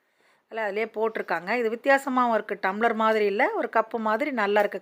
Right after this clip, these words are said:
காஃபி எல்லாம் குடிக்கலாம், அந்த மாதிரி டைப்ல இருக்கு.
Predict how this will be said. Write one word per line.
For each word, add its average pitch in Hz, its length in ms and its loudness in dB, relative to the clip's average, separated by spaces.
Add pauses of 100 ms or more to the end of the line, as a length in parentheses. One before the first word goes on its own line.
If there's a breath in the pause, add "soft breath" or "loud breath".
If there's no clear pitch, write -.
காஃபி 202 280 0
எல்லாம் 208 240 -2
குடிக்கலாம், 196 480 -4 (1000)
அந்த 240 180 -6 (100)
மாதிரி 220 300 0
டைப்ல 196 360 0
இருக்கு. 180 240 -8